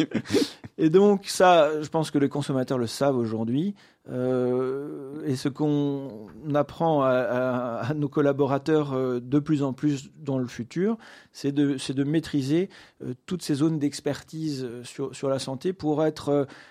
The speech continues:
Speaker 2: dans la passion de transmettre le savoir-faire aux clients et patients.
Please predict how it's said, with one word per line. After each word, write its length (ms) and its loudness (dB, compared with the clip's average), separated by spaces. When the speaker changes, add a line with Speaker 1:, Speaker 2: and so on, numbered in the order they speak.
Speaker 2:
dans 140 -2
la 100 2
passion 480 -2
de 100 0
transmettre 760 -4
le 160 0
savoir-faire 760 -2
aux 100 6
clients 300 -2
et 80 0
patients. 480 -8